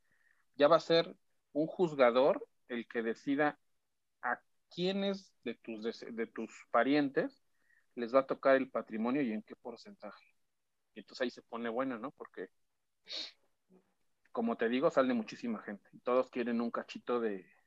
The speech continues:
de ese patrimonio, ¿no? Este juzgador, eh, esta persona que va a resolver, también designa una albacea que tiene las mismas, eh, actividades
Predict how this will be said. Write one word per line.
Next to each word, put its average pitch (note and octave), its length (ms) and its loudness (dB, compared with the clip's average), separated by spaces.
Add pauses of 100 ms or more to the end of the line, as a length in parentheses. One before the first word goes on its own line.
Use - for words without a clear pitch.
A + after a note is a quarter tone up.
(340)
de A2+ 100 -2
ese A2 160 -6
patrimonio, A2 580 -6 (1600)
¿no? - 320 -10 (1500)
Este F3+ 340 4
juzgador, E3 720 4 (300)
eh, A#2+ 300 -2
esta B2 260 0
persona C#3 320 0
que C3+ 120 -2
va B2+ 100 4
a - 20 4
resolver, C3 560 0 (280)
también A#2+ 540 0
designa B2 560 -2
una A#2+ 160 2
albacea A2 540 -4 (720)
que A2+ 80 -10
tiene C3 300 0
las A#2 200 4
mismas, C3 560 -2 (540)
eh, A#2 80 -4
actividades A#2 720 2